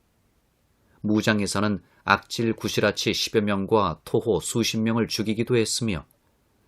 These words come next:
한평에서는 농민군의 진영을 엿보는 무리를 처단하기도 했다. 그런데 농민군은 왜 그동안 사발통문을 통해 약속한 대로 전주로 진격해 서울로 곧바로 올라가지 않고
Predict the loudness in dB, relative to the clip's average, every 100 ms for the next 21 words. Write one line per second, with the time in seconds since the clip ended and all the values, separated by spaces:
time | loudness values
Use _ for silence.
0 | _ -4 0 0 2 2 2 0 0 -4
1 | -10 _ 0 2 4 2 2 0 0 0
2 | 0 2 4 4 2 0 2 2 2 2
3 | 0 -2 -4 -2 -2 -2 -2 2 4 4
4 | 0 -14 -18 _ _ _ _ _ _ _
5 | _ 4 4 4 2 0 _ _ -2 2
6 | 4 4 2 0 2 4 4 4 0 0
7 | 2 2 -2 -6 0 0 0 0 0 2
8 | 0 -2 0 0 0 -4 -2 -2 -2 -4
9 | 0 2 2 0 -4 -2 -2 0 0 0
10 | 0 0 -2 2 2 2 -2 0 2 2
11 | 0 0 -2 0 2 2 2 2 2 0
12 | 0 0 -2 0 -2